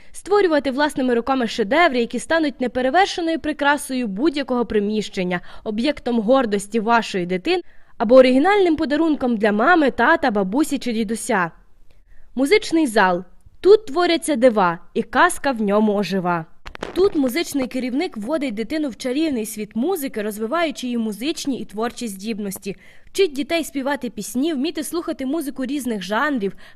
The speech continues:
правильно, красиво і естетично рухатися. Це розважальні програми, тематичні вечірки, свята та розваги. Все, що подобається сучасним дітям. У нас великий вибір костюмів та цікаві сценарії. Танцювальний гурток «Золоті промінці».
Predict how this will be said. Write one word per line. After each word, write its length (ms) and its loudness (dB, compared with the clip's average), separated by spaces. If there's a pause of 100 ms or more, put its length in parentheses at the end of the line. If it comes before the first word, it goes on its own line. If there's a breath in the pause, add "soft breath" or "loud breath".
правильно, 480 0
красиво 460 -4
і 160 -4
естетично 640 -6
рухатися. 640 -6 (1080)
Це 160 -2
розважальні 540 0
програми, 540 0
тематичні 560 -6
вечірки, 560 -4
свята 400 -4
та 120 -6
розваги. 560 -2 (220 soft breath)
Все, 260 -4
що 160 -6
подобається 580 -2
сучасним 640 -6
дітям. 400 -6 (220 soft breath)
У 60 -8
нас 320 0
великий 480 -2
вибір 340 -4
костюмів 520 -4
та 120 -6
цікаві 380 -4
сценарії. 720 -4 (240)
Танцювальний 640 0
гурток 420 -2
«Золоті 380 0
промінці». 640 -4